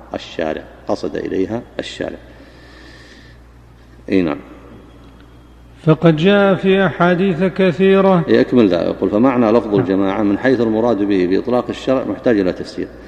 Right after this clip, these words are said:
Speaker 1: تفسير لأن الناس اختلفوا في ذلك بعد، فيما بعد اختلفوا،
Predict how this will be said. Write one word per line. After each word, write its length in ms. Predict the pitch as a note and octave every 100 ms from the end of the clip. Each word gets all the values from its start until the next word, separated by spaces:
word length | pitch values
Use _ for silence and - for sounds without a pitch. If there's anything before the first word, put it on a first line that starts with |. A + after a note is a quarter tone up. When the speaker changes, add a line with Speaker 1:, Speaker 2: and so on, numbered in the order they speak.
| - -
Speaker 1:
تفسير 340 | F#3+ - F3+ D3
لأن 180 | C#3+ C#3
الناس 220 | B2+ B2
اختلفوا 500 | - - G2+ E2+ E2
في 100 | E2+
ذلك 260 | E2+ F2 - -
بعد، 160 | D#2+ -
فيما 220 | - F2
بعد 200 | F2+ D#2 - - -
اختلفوا، 400 | - - C3+ E2+